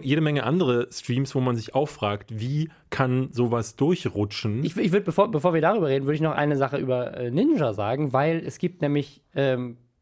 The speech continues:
Speaker 2: zeitgleich bei ihm einen anderen Skandal, der dadurch auch überhaupt nicht zu einem Skandal geworden ist.
Speaker 1: Aha.
Speaker 2: Ähm,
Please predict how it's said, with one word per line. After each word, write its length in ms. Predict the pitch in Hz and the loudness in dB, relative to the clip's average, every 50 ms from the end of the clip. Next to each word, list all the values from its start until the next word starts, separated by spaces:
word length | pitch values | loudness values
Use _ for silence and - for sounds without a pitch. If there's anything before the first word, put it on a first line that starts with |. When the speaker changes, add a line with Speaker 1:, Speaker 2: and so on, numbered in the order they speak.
| _ _ _ _ _ _ _ _ _ _ | _ _ _ _ _ _ _ _ _ _
Speaker 2:
zeitgleich 720 | - - - 208 247 320 359 - - - 123 123 127 - | -18 -10 -2 0 0 0 0 0 0 -2 -2 -2 -4 -8
bei 80 | - - | -8 -4
ihm 180 | 156 156 160 | -2 2 2
einen 100 | 160 147 | 2 2
anderen 240 | 147 190 208 202 170 | 2 2 2 0 0
Skandal, 500 | 143 - - 131 127 123 123 127 139 165 | -4 -2 -2 -2 0 0 0 0 0 0
der 120 | 170 170 147 | 0 0 0
dadurch 600 | 117 131 139 190 233 170 139 131 147 143 - - | 0 0 0 0 0 0 -2 -4 -4 -6 -10 -14
auch 140 | - 123 131 | -14 -12 -6
überhaupt 480 | 135 151 139 123 175 185 180 - _ _ _ _ | -4 -4 -2 -2 -4 -4 -4 -10 _ _ _ _
nicht 240 | 165 175 180 170 - | -4 -4 -4 -4 -4
zu 80 | - 156 | -4 -4
einem 100 | 139 123 | -4 -4
Skandal 420 | - - 123 127 135 151 151 131 | -6 -6 -4 -2 0 0 0 -2
geworden 380 | 127 123 165 214 226 160 113 98 | 2 2 2 2 2 0 -2 -6
ist. 160 | 87 117 - | -6 -4 -4
Speaker 1:
Aha. 260 | 107 80 85 107 - - _ _ _ _ _ - | -4 -2 -2 -4 -6 -6 _ _ _ _ _ -2
Speaker 2:
Ähm, 460 | 156 160 156 147 147 143 139 131 | 0 0 0 0 -2 -2 -4 -6